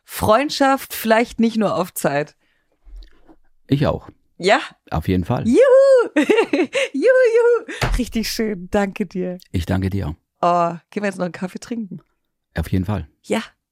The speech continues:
Speaker 1: Oh ja. Hast du Hunger?
Speaker 2: Ähm,
Speaker 1: Oder
Speaker 2: nein.
Speaker 1: musst, musst du die grüne Plörre trinken?
Speaker 2: Ich muss acht bis zehn Kilo abnehmen.
Speaker 1: <laughs> Das gibt's nicht. Verdammte Axt. Ja, okay, du trinkst, ich esse, okay?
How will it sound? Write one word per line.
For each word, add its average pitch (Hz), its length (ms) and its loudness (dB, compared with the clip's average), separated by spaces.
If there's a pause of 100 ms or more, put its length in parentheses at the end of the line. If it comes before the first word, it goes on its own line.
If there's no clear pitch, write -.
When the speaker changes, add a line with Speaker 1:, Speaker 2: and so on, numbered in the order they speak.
Speaker 1:
Oh - 140 -20
ja. - 160 -20 (200)
Hast - 200 -14
du 156 60 -4
Hunger? 202 240 -8 (880)
Speaker 2:
Ähm, 90 560 0
Speaker 1:
Oder 175 100 0
Speaker 2:
nein. 185 100 2
Speaker 1:
musst, 185 200 -6
musst 185 200 -8
du - 40 -10
die 170 80 -8
grüne 180 260 -4
Plörre 170 280 -4
trinken? - 240 -8
Speaker 2:
Ich - 80 -6
muss 101 420 -2
acht 87 320 -4
bis 92 180 -4
zehn 101 180 -4
Kilo - 280 -6
abnehmen. - 420 -4
Speaker 1:
<laughs> - 40 0 (400)
Das 180 120 2
gibt's 415 480 -4
nicht. 269 260 -10
Verdammte 175 720 -4
Axt. - 600 -6
Ja, 196 80 -2
okay, 196 160 -4
du 180 100 0
trinkst, 294 340 -2
ich - 160 -4
esse, 175 220 0
okay? 226 360 -6